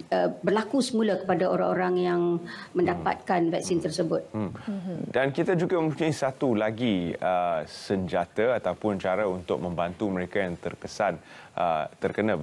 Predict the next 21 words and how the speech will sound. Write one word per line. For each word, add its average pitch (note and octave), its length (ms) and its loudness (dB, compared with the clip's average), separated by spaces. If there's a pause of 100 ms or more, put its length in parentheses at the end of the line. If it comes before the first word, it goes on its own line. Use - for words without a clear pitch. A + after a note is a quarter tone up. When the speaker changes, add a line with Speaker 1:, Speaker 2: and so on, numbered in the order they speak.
(120)
Speaker 2:
jangkitan F#2+ 400 0
covid F#2+ 240 -2
sembilan F2 240 -4
belas F2 80 0
sebenarnya, F2+ 300 -2 (340)
iaitu B2+ 300 0 (420)
ubat A#2+ 400 0
Paxlovid A#2 560 0
yang G2+ 400 2
mana G#2+ 320 0
diberikan G2 640 0
juga G2+ 400 2
untuk F2+ 560 0
membantu F#2 640 0
mengurangkan, F2 880 0 (400)
uh, F2+ 400 2
risiko G2 880 0
bahaya A2 400 2
covid F2 240 0
sembilan F#2+ 240 0
belas. F2+ 180 0